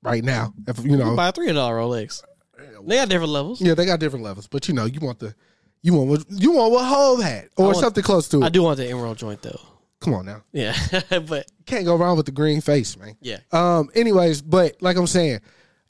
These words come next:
Speaker 1: influence is important. So, like, I understand a fan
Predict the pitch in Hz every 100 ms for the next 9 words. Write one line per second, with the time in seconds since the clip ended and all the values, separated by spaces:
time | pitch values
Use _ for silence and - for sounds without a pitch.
0 | - 226 226 214 196 185 185 160 147 156
1 | 123 95 _ _ _ - 170 160 147 135
2 | - _ _ _ _ _ _ _ _ _
3 | _ - 180 175 214 202 185 196 185 180
4 | 151 156 175 170 151 143 147